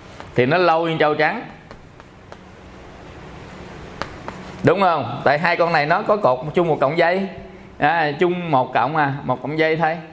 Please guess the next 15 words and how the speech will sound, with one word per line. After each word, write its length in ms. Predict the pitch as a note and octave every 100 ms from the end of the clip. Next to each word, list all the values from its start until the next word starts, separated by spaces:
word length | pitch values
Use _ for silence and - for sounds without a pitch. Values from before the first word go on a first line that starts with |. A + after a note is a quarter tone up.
| - - - - - -
Thì 140 | C#3+ D3
con 160 | E3
trâu 160 | F3+ F#3+
đen 240 | F3 F3
này 140 | E3+ C#3+
nó 120 | G3
đi 340 | F#3+ F#3 F3+ - - - -
thì 80 | C3
nó 140 | D#3+
sẽ 140 | F3 F3
lôi 240 | F3 E3+
luôn 260 | F3 F3 E3
trâu 120 | E3
trắng 240 | F3 A3
đi. 180 | F#3